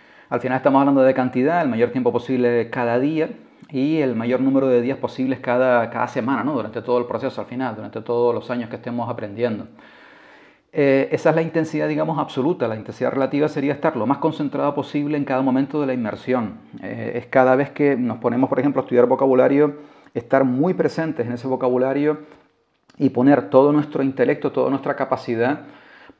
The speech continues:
mm, y toda nuestra concentración para que lo que podamos aprender en ese, si estamos, por ejemplo, una hora estudiando vocabulario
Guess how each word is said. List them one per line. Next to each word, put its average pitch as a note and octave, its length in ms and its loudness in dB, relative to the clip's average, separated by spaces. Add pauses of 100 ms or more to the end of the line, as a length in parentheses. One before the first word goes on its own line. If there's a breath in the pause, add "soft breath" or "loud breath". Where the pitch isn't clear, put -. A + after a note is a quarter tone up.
(180)
mm, G#2 360 -6
y A#2 80 -8
toda C3 220 0
nuestra C#3 260 0
concentración C3 760 -2
para A#2 320 -4
que A#2 120 -2
lo A2 120 -4
que A#2 80 -6
podamos A2 340 0
aprender C#3+ 480 2
en A2+ 140 -4
ese, B2 560 4
si A#2 120 -8
estamos, A#2 220 -6
por A2+ 100 -2
ejemplo, B2 240 -4
una A#2 140 -2
hora C3 160 4
estudiando G#2+ 300 -6
vocabulario A2 540 0